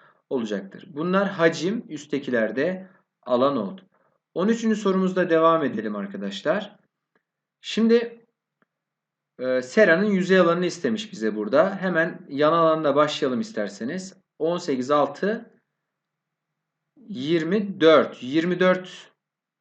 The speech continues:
öbür taraftan da geldi. Kırk sekiz değil mi arkadaşlar? Çevre kırk sekiz. Biz bunu yükseklikle çarparsak yan alanı bulmuş oluyoruz. Artı,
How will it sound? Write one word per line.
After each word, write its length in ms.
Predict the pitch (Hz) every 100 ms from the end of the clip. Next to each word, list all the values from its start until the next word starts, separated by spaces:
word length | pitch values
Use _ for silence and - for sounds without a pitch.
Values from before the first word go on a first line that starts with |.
| _ _ _ -
öbür 260 | 156 170
taraftan 420 | 175 147 143 131
da 60 | 123
geldi. 340 | 120 127 202
Kırk 220 | - 170 165
sekiz 420 | - 147 123 117
değil 100 | 202
mi 60 |
arkadaşlar? 640 | 131 113 104 101 - 95 98 _ _ _ _ _ _
Çevre 460 | - 185 170 151 151
kırk 200 | - 160
sekiz. 600 | - 160 123 98 - _ _ _ _ _ _
Biz 180 | 165 175
bunu 120 | 185
yükseklikle 640 | 190 185 - 185 190 185 170
çarparsak 680 | 165 165 156 143 - 202 151
yan 180 | 147 170
alanı 360 | 165 139 160
bulmuş 340 | 147 147 143 117
oluyoruz. 460 | 98 95 92 _ _ _ _ _ _ _
Artı, 640 | 131 160 175 - 143 165